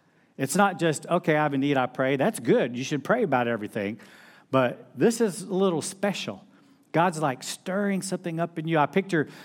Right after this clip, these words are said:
Bartimaeus. He could have just said, "Oh, cool, hi, Jesus," and just, you know, the crowd goes by, but he didn't. I see something stirring up in him where he shouts, "Jesus, have mercy on me." Well,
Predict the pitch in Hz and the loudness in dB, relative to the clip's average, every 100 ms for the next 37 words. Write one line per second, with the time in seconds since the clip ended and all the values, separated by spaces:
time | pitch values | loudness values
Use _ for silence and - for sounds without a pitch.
0 | - 135 180 165 175 165 131 147 214 208 | -4 2 4 4 2 2 0 2 4 4
1 | 170 156 170 196 247 240 240 220 226 262 | 0 0 2 2 2 2 4 4 2 -2
2 | 247 247 247 247 240 240 208 - - - | -2 0 2 2 2 2 0 -4 -18 -12
3 | - 196 185 180 190 180 151 147 139 147 | -4 0 0 0 0 0 2 0 -4 -4
4 | 156 160 151 147 123 151 143 131 160 202 | 0 0 0 -2 0 0 2 0 0 2
5 | 214 147 98 - - - - 135 - 175 | 2 -2 -10 -18 -20 -20 -8 -4 -2 -2
6 | 175 - - - 190 190 143 - - 180 | -4 -4 -6 0 0 2 0 -2 0 2
7 | 185 180 175 165 147 160 143 143 175 - | 4 2 0 0 0 2 2 0 0 -2
8 | - 220 214 170 - - 320 330 330 311 | -2 0 0 -2 -8 -6 -2 -2 0 0
9 | 311 285 294 285 269 302 311 - - 233 | 0 0 -2 -2 -2 -2 -2 -4 -6 -4
10 | 226 214 220 180 170 156 | -2 -2 0 2 2 0